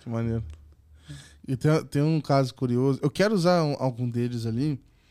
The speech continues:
E, pô, eu não uso porque eu tenho que ajeitar minhas contas lá. E aí tem que usar no débito. E tá uma bagunça, mas eu vou, vou usar. Só que aí o que acontece? Cara, eu falo com todo mundo do mercado, né?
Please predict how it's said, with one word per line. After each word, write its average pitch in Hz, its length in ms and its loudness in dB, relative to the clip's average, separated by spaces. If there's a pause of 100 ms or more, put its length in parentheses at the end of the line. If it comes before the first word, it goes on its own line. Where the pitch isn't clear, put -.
(560)
E, 123 440 0
pô, 151 120 4
eu 139 60 6
não 151 180 4
uso 170 200 2
porque 180 200 -6
eu 180 40 -6
tenho 190 100 -8
que - 80 -8
ajeitar 180 380 -2
minhas 147 240 -4
contas 139 460 -6
lá. 123 420 -4
E 117 80 -4
aí 120 80 -6
tem 139 180 -16
que 139 80 -10
usar 127 140 0
no 147 100 0
débito. 120 920 -2
E 117 40 -12
tá 131 200 -6
uma 143 100 -6
bagunça, 151 500 -8
mas 151 140 -6
eu 156 100 -4
vou, 151 220 0
vou 160 120 2
usar. 120 280 -2 (960)
Só - 180 0
que 208 140 -2
aí 196 80 4
o - 20 -2
que 214 60 -4
acontece? 208 540 0
Cara, 127 280 -2
eu 131 80 0
falo 170 220 0
com - 60 -12
todo 233 180 0
mundo 240 140 0
do 269 60 -2
mercado, 269 480 -6
né? 139 200 -6